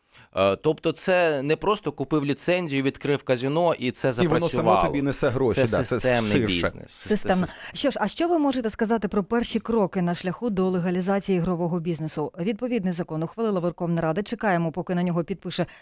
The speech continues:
Speaker 3: президент. Далі що?
Speaker 1: Е, при-, о, як очікується, е, президент його підпише, е, не пізніше вересня. Е, і він вступає в силу одразу з моменту,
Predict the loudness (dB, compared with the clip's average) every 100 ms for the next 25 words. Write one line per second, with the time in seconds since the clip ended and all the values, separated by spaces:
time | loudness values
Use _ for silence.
0 | _ -2 0 0 -2 -2 -6 -4 -2 -2
1 | -6 -10 -12 -14 _ _ _ _ _ _
2 | _ _ -6 -2 -2 -2 -6 -10 -8 -6
3 | -2 2 4 4 2 -2 -4 -4 -2 -2
4 | 0 0 0 -2 -4 2 2 2 -2 -2
5 | 0 0 0 -2 -2 0 0 -2 -8 -4
6 | 0 0 2 2 2 -2 _ _ _ _
7 | -2 2 2 0 -4 -2 0 0 0 2
8 | 4 4 2 -2 -6 -8 -12 _ _ _
9 | _ _ _ -12 0 2 2 2 0 0
10 | 0 0 0 -4 -4 0 2 2 0 -2
11 | -4 -2 0 2 0 2 2 2 -2 -4
12 | -2 0 0 0 -2 -4